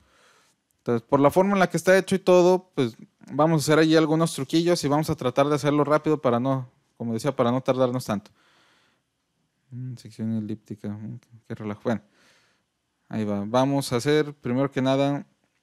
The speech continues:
aquí en el plano vista lateral, voy a hacer un croquis que vienen aquí dos circulitos.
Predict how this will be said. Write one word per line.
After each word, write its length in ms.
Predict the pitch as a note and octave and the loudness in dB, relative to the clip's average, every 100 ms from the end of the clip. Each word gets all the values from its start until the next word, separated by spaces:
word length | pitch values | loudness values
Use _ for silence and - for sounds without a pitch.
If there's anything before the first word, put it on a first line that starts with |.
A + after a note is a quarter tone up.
| _ _ | _ _
aquí 300 | A#2+ - C3 | -16 -6 -4
en 80 | C3+ | -2
el 100 | C3+ | -4
plano 240 | C3 C3+ | -2 -2
vista 240 | C3 C3+ C#3 | -2 -4 -2
lateral, 460 | C3 C3 D3 D#3+ | -2 2 2 2
voy 200 | D3+ C3+ | -2 0
a 80 | C#3 | 0
hacer 220 | C3+ C#3+ | 0 -2
un 140 | C#3 C#3+ | -4 -4
croquis 640 | D3+ D#3 D#3 D#3+ D#3 - _ _ _ _ _ _ _ _ _ _ _ _ _ _ | 0 0 0 -6 -6 -14 _ _ _ _ _ _ _ _ _ _ _ _ _ _
que 240 | - A2+ | -4 -4
vienen 420 | A2 A#2+ B2+ C3 | -2 -2 0 0
aquí 260 | B2 - C3+ | -2 -2 -4
dos 180 | B2+ B2 | -2 -4
circulitos. 640 | B2 - C#3+ D#3+ E3 E3 | -6 -4 -4 -2 -4 -8